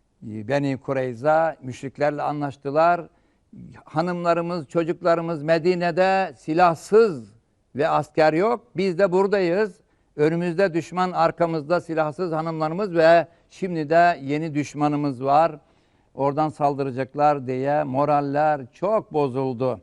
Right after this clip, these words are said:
Onun üzerine Peygamberimiz tekrar "Allahu Ekber" diyerek tekbir getirip Müslümanlara seslendi. Ve buyurdu ki, "Allah'ın fetih ve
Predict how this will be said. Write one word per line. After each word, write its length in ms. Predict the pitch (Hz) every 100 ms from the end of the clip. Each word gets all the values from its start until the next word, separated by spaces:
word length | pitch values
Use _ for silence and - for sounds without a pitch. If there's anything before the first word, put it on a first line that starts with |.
| _ _ _ _ _ _ -
Onun 220 | 131 151
üzerine 420 | 135 135 131 147
Peygamberimiz 760 | 135 139 135 139 135 131 135 -
tekrar 460 | 165 - 151 143 131
"Allahu 640 | 135 135 139 185 170 180
Ekber" 720 | - - 160 156 147 131 117
diyerek 500 | 139 139 131 143 139
tekbir 340 | 131 120 151 151
getirip 440 | 127 110 151 165
Müslümanlara 880 | 135 - 143 139 139 135 143 175 156
seslendi. 840 | - 143 135 151 147 139 147 131 _ _ _ _ _
Ve 360 | 123 139 151 151
buyurdu 520 | 127 127 143 135 170
ki, 340 | - 202 185 135 - _ _ _ _ -
"Allah'ın 920 | 156 165 180 170 190 208 185 143 123 - _
fetih 640 | 156 156 - 208 190 139
ve 180 | 143